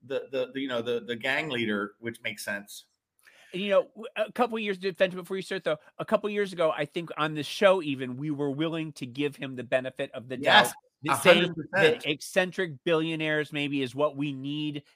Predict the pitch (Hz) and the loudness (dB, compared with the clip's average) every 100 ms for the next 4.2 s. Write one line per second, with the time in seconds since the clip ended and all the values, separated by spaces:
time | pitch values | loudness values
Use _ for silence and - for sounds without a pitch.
0 | - 143 156 143 165 151 135 147 147 - | -6 0 4 2 2 -6 2 2 2 -4
1 | 143 139 147 143 135 139 - - 135 - | -8 -6 -6 -6 -4 -4 -4 -6 -6 2
2 | 131 127 _ _ 135 139 147 - 143 - | 2 2 _ _ -6 2 2 2 -8 -6
3 | 135 _ _ 143 139 139 135 135 170 165 | -12 _ _ -2 0 0 0 0 0 2
4 | 147 | -2